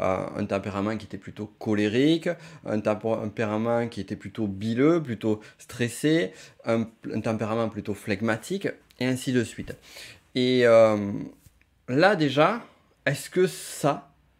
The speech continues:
c'est de la psychologie en tant que telle ? On pourrait dire que oui et non, dans le sens où finalement,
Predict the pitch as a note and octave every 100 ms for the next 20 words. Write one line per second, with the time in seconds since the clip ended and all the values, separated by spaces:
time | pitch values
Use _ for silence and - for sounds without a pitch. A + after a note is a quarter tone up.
0 | _ _ - - F#3 D#3+ B2+ - A#2 B2+
1 | B2+ D#3 A2+ A2 G#2+ F#2 - - _ _
2 | _ - - - - - _ _ _ _
3 | _ _ _ _ _ _ _ - D3+ G#3
4 | A#3 B3 D#4+ - D#3+ B2+ - G#2+ A#2 D#3+
5 | G#3 - - _ _ - E3+ D#3+ D3+ C#3
6 | C3 G#2 - B2 D#3+ G3+ G3 B3+ A#3+ F3
7 | D#3 D#3+ D#3 E3+ F#3 D#3+